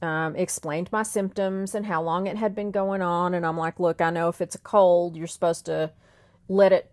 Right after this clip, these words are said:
kinda wear itself out, but I'm really sick. Something is wrong." And I was suspecting strep at that time. Tested me for flu, strep, and covid.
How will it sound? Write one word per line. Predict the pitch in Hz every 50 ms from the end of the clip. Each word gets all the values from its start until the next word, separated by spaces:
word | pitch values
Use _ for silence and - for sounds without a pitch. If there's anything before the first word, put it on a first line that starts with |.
| _ -
kinda | 240 202 185 185
wear | 185 175 180 180
itself | 170 - - - - 175 175 165 -
out, | 196 185 185 175 -
but | 165 185
I'm | 175 180 190 185 175 180 170 160
really | 180 170 165 160 160 147
sick. | - - - - - - - 120 - - _ -
Something | - - - 165 165 - - 165 156
is | 143 135 -
wrong." | 165 160 151 131 107 87 90 139
And | 151 151
I | 147
was | 147 160 -
suspecting | - - 185 - - 175 156 - - 190 196
strep | 208 - - 285 285 294 294
at | 202 175 -
that | - 131 -
time. | _ - 143 117 87 131 202 _ _ _ _ _ _ _ _
Tested | - 175 151 - - 165 147
me | 147 143
for | 139 _ - -
flu, | - - 269 302 302 302 302 302
strep, | 285 - - 240 226 220 226 226
and | - - 190 190
covid. | 185 151 - 110 - - - -